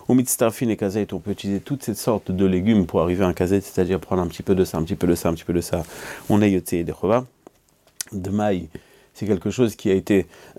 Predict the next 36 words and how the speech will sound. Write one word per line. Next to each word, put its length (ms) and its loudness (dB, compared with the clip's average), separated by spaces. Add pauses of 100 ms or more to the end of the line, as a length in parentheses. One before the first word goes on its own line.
(100)
<clears throat> 420 0
acheté 340 -2
chez 200 -2
un 160 0
maharetz, 460 0
et 40 -6
donc 180 -6
on 40 -6
ne 100 -6
sait 160 -8
pas 180 -4
s'il 200 -4
a 40 -2
fait 120 -4
tous 140 -4
les 100 4
prélèvements 400 -2
mid'rabbanan, 480 0
on 40 0
n'a 100 0
pas 100 -4
le 40 -2
droit 80 2
de 60 0
le 40 -6
consommer. 380 -2
Si 180 -4
on 80 2
l'a 80 2
consommé, 360 -4
on 60 -2
a 60 -2
été 180 -2
yotzi 200 -2
yedei 120 -2
chova, 320 2